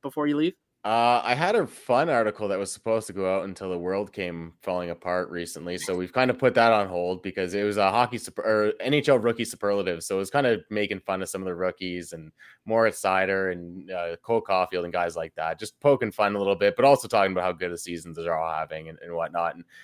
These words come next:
Speaker 2: and then I've got, uh, just other prospect stuff coming out, and I'm, I'm, I'm thinking about maybe working on some, some N H L work to, uh, maybe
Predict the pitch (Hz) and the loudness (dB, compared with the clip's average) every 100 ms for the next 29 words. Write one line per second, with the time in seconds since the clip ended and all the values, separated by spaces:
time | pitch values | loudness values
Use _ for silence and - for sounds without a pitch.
0 | - 117 143 156 147 143 120 117 113 - | -4 0 6 6 8 6 6 0 -2 -2
1 | 117 104 98 - 90 90 92 87 92 90 | -4 -2 -2 -2 -2 0 -4 -4 -6 -4
2 | 92 87 90 101 98 90 - - - - | -6 -4 0 0 0 -6 -16 -20 -20 -4
3 | 123 139 143 - - 156 160 190 185 170 | -2 2 0 -2 0 2 2 2 2 4
4 | 151 139 131 123 123 110 92 _ 95 110 | 4 4 4 4 2 0 -6 _ -8 -2
5 | 110 113 98 - 98 92 - - 113 123 | 0 0 -2 -2 -4 -6 -8 -6 2 2
6 | 117 - 104 98 90 85 - 90 85 82 | 4 4 4 4 2 -2 -6 -6 -4 -4
7 | 78 78 - 92 104 95 95 | -4 -6 -8 -6 -2 -2 -4